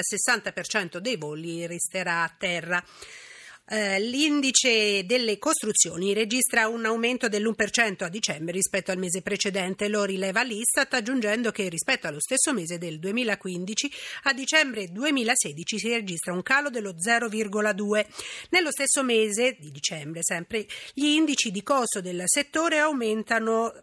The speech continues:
eh, dello zero virgola uno per il tronco stradale e dello zero virgola tre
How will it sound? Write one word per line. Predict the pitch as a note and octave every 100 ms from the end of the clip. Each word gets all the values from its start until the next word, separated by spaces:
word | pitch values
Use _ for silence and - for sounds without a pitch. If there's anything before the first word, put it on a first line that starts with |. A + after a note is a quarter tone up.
| -
eh, | A3+ G#3+
dello | G3 G3
zero | F#3 A#3+ G3+
virgola | G#3 G#3+ A3
uno | A#3+ F#3+
per | F#3+
il | F3 -
tronco | B3 A3 - F3+
stradale | - C#4 F#3 D#3+ G3+
e |
dello | F#3+ F3+ F3
zero | A#3 A3+
virgola | G3+ F3 G#3 G#3+
tre | A3 G3+